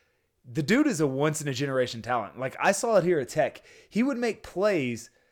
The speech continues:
that are just mind-boggling. You're like, "What is happening? You're not supposed to be able to do that. That's a video game."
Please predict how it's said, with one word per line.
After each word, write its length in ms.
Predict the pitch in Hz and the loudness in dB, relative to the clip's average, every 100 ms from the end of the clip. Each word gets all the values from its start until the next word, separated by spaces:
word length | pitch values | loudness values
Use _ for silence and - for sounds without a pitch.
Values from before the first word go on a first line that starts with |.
| _ | _
that 100 | - 175 | -4 -2
are 40 | |
just 240 | 151 156 | -2 -4
mind-boggling. 1000 | 131 131 139 175 190 127 110 104 110 107 104 | -6 -4 -2 0 0 -2 -2 -2 -4 -6 -6
You're 160 | 135 | -2
like, 180 | 127 113 | -2 -4
"What 560 | - 101 117 208 - - _ _ _ _ - | -8 -8 0 2 0 -6 _ _ _ _ -16
is 180 | 147 113 | -14 -12
happening? 540 | - 196 233 151 117 | -6 -6 -4 -6 -8
You're 200 | 113 175 | -4 -2
not 200 | 180 220 | 2 2
supposed 280 | - 214 208 | 2 -4 -6
to 40 | 160 | 0
be 120 | 190 | 2
able 140 | 175 | 2
to 100 | 139 | 0
do 220 | 127 123 196 | -2 0 2
that. 120 | 143 | 4
That's 160 | 185 170 | 4 0
a 40 | |
video 460 | 127 147 240 190 117 | 2 4 4 2 0
game." 320 | 110 95 76 | -4 -8 -10